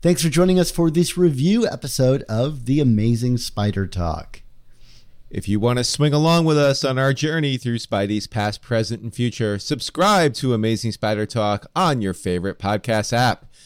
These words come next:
Speaker 2: Every other week, we put out a mainline episode of our flagship show, and sprinkled in between, we review new comics, as well as interview some of the greatest Spider-Man creators of yesterday and today. This is the perfect time to start listening.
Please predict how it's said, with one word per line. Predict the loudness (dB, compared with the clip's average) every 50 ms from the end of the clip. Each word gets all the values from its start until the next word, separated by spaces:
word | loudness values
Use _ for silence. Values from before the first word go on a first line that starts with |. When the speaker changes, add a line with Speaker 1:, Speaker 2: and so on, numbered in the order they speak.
| -20 -20 -20 -16 -10
Speaker 2:
Every | -8 -8 -4 -4 -2
other | -2 0 0
week, | 0 0 0 0 -2 -4 -6
we | -4 -4
put | -2 0 0 2
out | 2 2 2 0
a | 0
mainline | 0 0 0 0 0 0 0 0 0 0
episode | -2 -2 -4 -4 -2 0 0 0
of | 0 0
our | -2 -2
flagship | -2 -2 0 0 0 0 -2 -2 -4 -4 -4 -4
show, | -4 0 2 2 4 2 2 0
and | -2 -4 -4
sprinkled | -6 -8 -6 -4 -4 -2 -2 -2 -2
in | -2 -4
between, | -4 -6 -4 -2 -2 0 0 0 0 0 0
we | -2 0
review | 0 0 0 0 -2 -2 -2 0
new | 0 -2 -2
comics, | -2 -2 -2 -2 0 0 0 -2 -4 -4 -8 -10 -12 -16 -20 -16 -4 0
as | 2 2 2 2 2
well | 2 4 4 4 4
as | 4 2 0
interview | -2 -2 0 0 0 2 2 2 0 0 -2
some | -2 -4 -4 -2
of | -2 -2
the | -2
greatest | -2 -2 -2 0 0 -2 -4
Spider-Man | -4 -2 -2 0 0 -2 -2 -4 -6 -6
creators | -6 -4 -4 -4 -2 -4 -4 -6 -4 -6
of | -6 -6 -4
yesterday | -6 -6 -6 -6 -8 -6 -4 -4 -4
and | -4 -6
today. | -8 -8 -6 -6 -6 -6 -6 -8 -10 -12 -16 -20 -20 -20 -20 -20 -16 _ 0
This | 4 4 6 6 4 2 0 0 0
is | 0 0 2 2
the | 0 0
perfect | 2 2 2 2 2 2 0 -2 -2
time | 0 -2 0 0 0 -2 -2
to | -4 -6 -8
start | -4 -2 -2 -2 -2 0
listening. | -2 -2 -2 -2 -2 -2 -2 -2 -2 -4 -6 -8 -10